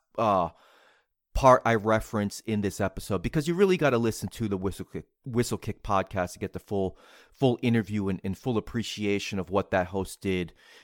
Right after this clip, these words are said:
interviewing Jimmy Pedro. But Jimmy also brought up this notion, and he's, and he's true, is that there are not enough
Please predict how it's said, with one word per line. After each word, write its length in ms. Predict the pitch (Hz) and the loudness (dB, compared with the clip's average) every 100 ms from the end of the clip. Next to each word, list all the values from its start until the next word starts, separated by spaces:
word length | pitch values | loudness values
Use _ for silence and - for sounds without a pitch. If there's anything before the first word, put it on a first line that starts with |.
| _ | _
interviewing 500 | 131 123 101 107 101 | 2 2 2 0 0
Jimmy 280 | 92 101 90 | -2 -4 -4
Pedro. 560 | - 98 95 90 80 78 | -2 -2 -2 -4 -8 -2
But 200 | 101 87 - - - - | -2 -2 -8 -20 -20 -2
Jimmy 240 | 226 311 | 0 4
also 260 | 311 262 190 | 4 6 2
brought 260 | 156 156 151 | 6 8 8
up 180 | 151 | 6
this 420 | - 127 - - - _ _ - | 4 2 2 -8 -12 _ _ -4
notion, 600 | 131 135 156 160 131 110 | 4 6 6 4 0 2
and 120 | 117 | 2
he's, 180 | 113 - | 0 -4
and 80 | 107 | -6
he's 120 | 107 | -6
true, 440 | - 175 190 107 - - - - | 0 6 6 6 -2 -14 -20 2
is 140 | 143 135 | 4 6
that 220 | 139 135 | 2 4
there 180 | 180 214 | 6 6
are 120 | 220 | 6
not 440 | 151 151 160 - | 6 6 6 4
enough 560 | 123 120 123 117 - | 0 2 2 0 -4